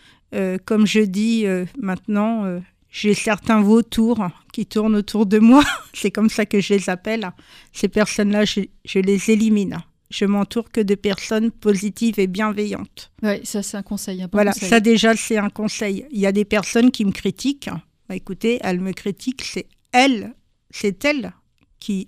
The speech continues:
Speaker 1: ont leur avis sur moi. Moi, ça me concerne pas ce qu'on dit sur moi, que ce soit, euh, négatif, positif. Ça, quand c'est positif, oui, mais quand c'est négatif, moi, ça ne me regarde pas.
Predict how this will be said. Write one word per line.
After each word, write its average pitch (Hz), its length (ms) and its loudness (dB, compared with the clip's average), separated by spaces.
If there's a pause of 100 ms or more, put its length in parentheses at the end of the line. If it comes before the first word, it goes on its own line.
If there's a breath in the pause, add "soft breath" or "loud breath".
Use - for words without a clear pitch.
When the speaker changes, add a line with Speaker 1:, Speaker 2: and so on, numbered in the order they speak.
(120)
Speaker 1:
ont 240 160 0
leur 190 240 0
avis 190 240 -4
sur 175 260 -6
moi. 233 200 -4 (680)
Moi, 196 120 -2
ça 202 160 -6
me 190 60 -4
concerne 185 480 -4
pas 254 180 -6
ce - 80 -14
qu'on 190 160 -8
dit 185 140 -10
sur - 240 -12
moi, 180 260 -8
que 185 120 -8
ce - 180 -8
soit, 196 400 -6
euh, 180 180 -6
négatif, 180 680 -6
positif. 214 720 -6 (600 loud breath)
Ça, 208 160 -4
quand 214 220 -2
c'est 190 140 -2
positif, 202 640 -4
oui, 247 140 2
mais 185 100 -2
quand 202 200 -6
c'est 190 200 -2
négatif, 180 640 -4 (300)
moi, 196 120 -6
ça 202 200 -8
ne 196 80 -2
me 185 80 -2
regarde 180 420 -8
pas. 208 180 -14